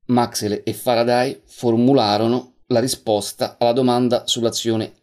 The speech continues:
a distanza. Come? Definendo il concetto di campo. Un campo è una perturbazione generata da una sorgente elettromagnetica come il Sole, un telecomando,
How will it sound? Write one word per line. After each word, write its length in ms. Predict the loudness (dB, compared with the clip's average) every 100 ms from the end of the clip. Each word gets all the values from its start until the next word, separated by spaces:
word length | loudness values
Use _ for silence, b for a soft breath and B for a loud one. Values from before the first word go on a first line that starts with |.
| _
a 100 | -4
distanza. 680 | -4 -6 -8 -8 -12 -14 _ _ _ _ _ _ _
Come? 460 | -2 -2 -2 -10 _ _ _ _ _ _ b b b b b _ _
Definendo 460 | -2 2 2 2
il 60 | 2
concetto 360 | 0 -2 -2 -2
di 80 |
campo. 500 | -2 -4 -6 -10 -16 _ _ _ _ _ _ _ _ _ _ _ _ _ _ _ _ _ _
Un 240 | 0 0 2
campo 640 | -2 0 -4 -2 -2 -2
è 260 | 0 0 0
una 220 | 2 2 4
perturbazione 880 | 0 -2 -6 -2 -2 0 -2 0 -2
generata 560 | 0 0 2 2 0
da 120 | 0
una 200 | 0 0
sorgente 640 | -2 -4 -4 0 -2 0 -2
elettromagnetica 840 | -2 0 2 4 2 2 0 0
come 180 | 0 -2
il 80 |
Sole, 480 | -2 -2 -2 -2 -6 -14
un 80 |
telecomando, 760 | -10 -6 -2 -2 -2 -2 -2